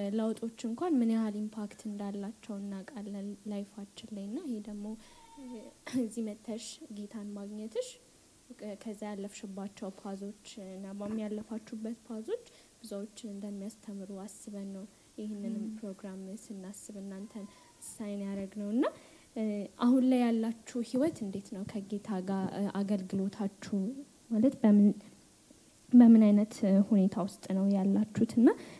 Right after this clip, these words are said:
Speaker 1: ጨምራችሁ ስለ መንፈሳዊ ህይወታችሁ ማለት ነው።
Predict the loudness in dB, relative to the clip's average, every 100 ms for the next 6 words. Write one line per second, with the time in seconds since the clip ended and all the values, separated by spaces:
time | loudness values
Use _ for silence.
0 | -4 4 8 8 8 6 2 0 -2 -10
1 | -4 -2 -2 -4 -6 -6 -6 -6 -6 -8
2 | -8 -10 -16 -8 -2 -2 -2 -6 -6